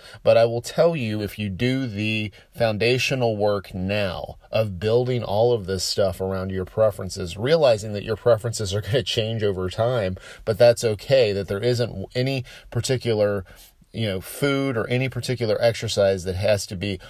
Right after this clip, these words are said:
one hundred percent off limits or one hundred percent on limits. There is no good, there is no bad, there is just how this stuff fits within the context of your day-to-day life.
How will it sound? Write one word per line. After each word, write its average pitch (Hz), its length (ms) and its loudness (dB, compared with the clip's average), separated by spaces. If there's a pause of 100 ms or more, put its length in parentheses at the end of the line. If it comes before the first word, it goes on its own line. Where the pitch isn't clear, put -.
(120)
one 117 240 0
hundred 113 360 -2
percent 104 460 -2
off 92 260 -4
limits 139 440 0 (200)
or 107 160 -2
one 104 260 0
hundred 107 340 -6
percent 110 480 -4
on 87 280 -4
limits. - 460 -10 (220)
There 95 160 -4
is 107 240 -2
no 143 160 2
good, 120 480 6 (160)
there 90 180 -4
is 92 220 -4
no 127 160 2
bad, 107 500 4 (140)
there 101 160 -2
is 98 100 -4
just 107 260 -6
how 113 300 2
this 120 220 0
stuff 110 320 2
fits - 500 0 (240)
within 107 400 0
the 110 80 -2
context 110 720 -2
of 101 120 -2
your 104 200 -2
day-to-day 92 560 0
life. - 520 -6